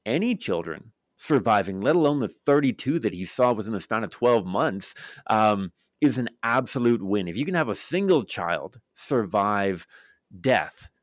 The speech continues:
I feel like that's a successful, um, procedure that is worth attempting. Um, we, we would never take this, this stance in any other circumstance. If we have something that will guarantee kill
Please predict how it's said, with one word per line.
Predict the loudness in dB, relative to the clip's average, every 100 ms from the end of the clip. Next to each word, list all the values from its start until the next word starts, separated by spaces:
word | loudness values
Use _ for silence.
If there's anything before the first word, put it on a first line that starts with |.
| _
I | -2
feel | 0 4
like | 4 4
that's | 2 0
a | -6
successful, | -8 -2 -2 -2 0 2 2 0 _ _ _ _ -2
um, | 2 4 2
procedure | -2 -4 -2 -2 0
that | 2
is | 0 -2
worth | 0 0 0
attempting. | -4 -4 -6 -4 -4 -4 -4 -10 -14 -20 _
Um, | 0 2 2 0 -4 -8 -2
we, | 4 6
we | 6
would | 6 6
never | 2 4
take | 0 2
this, | 0 0 -10 -4
this | -2 -2
stance | -4 -6 -6
in | -12 -6
any | -4 -2 -2
other | -2 -2 -2
circumstance. | -2 -6 -6 -10 -10 -8
If | -2
we | 0
have | 2 0
something | 0 -2 0
that | 0 -2 0
will | 0 0
guarantee | 0 0 0 -2 -4 -8
kill | -4 0 2 2